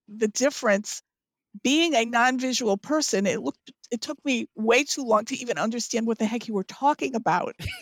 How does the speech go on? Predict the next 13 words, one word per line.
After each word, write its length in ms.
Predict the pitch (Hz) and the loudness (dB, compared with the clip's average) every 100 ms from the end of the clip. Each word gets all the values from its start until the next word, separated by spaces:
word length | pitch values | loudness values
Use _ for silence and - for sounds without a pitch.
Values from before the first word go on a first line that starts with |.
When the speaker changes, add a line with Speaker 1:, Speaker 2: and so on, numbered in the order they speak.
| - - 208 - - 233 | -14 -4 -4 -4 -8 -2
Speaker 2:
Yeah, 220 | - 160 - | 6 6 6
well, 340 | 127 160 156 - _ - | 4 6 6 2 _ 0
to, 220 | 180 156 - | 2 2 -2
so, 400 | - 170 160 160 _ | 2 6 6 4 _
because 340 | 160 151 165 | -2 2 2
at 220 | - 180 - | 6 6 4
the 80 | |
time, 680 | 175 - 196 185 147 131 - - | -6 4 8 8 8 6 0 0
a 100 | 135 | 2
regular 500 | 131 165 170 156 127 | 4 4 4 4 2
television 680 | - 151 147 120 120 110 | 2 4 4 4 4 4
set 400 | 101 - 107 104 - _ - | -4 2 4 4 -2 _ -4
was 560 | 113 110 101 90 - | 2 2 2 -4 -12